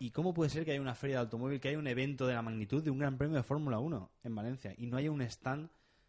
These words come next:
co-, en condiciones? O no te digo más, o que haya un rally Ciudad de Valencia, no te digo que venga todos, el rally Ciudad de Valencia, y no esté este piloto, se llame Fustero, se llame Pepito, los palotes,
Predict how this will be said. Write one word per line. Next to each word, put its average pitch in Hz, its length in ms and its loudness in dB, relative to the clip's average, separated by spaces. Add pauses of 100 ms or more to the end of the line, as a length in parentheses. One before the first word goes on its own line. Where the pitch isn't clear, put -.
(300)
co-, 131 180 -2
en 117 120 -2
condiciones? 101 640 -4 (240)
O 82 100 -14
no 87 120 -14
te 98 80 -10
digo 92 120 -6
más, 135 300 -2
o - 60 -20
que 104 80 -10
haya 107 100 -2
un 113 100 -2
rally 127 280 0
Ciudad 113 320 -2
de 147 80 2
Valencia, 135 440 -2
no 120 120 -8
te 139 80 -10
digo 143 80 -6
que 143 60 -6
venga 135 220 -4
todos, 139 380 -4
el 107 140 -10
rally 139 180 -2
Ciudad 139 320 4
de 139 80 6
Valencia, 127 560 0 (300)
y 120 100 -4
no 120 140 0
esté - 480 -6
este 120 320 -2
piloto, 107 400 -4
se - 100 -12
llame 113 160 -4
Fustero, 104 420 -6
se 104 60 -6
llame 107 220 -6
Pepito, 104 340 -4
los 101 80 -4
palotes, 104 420 -6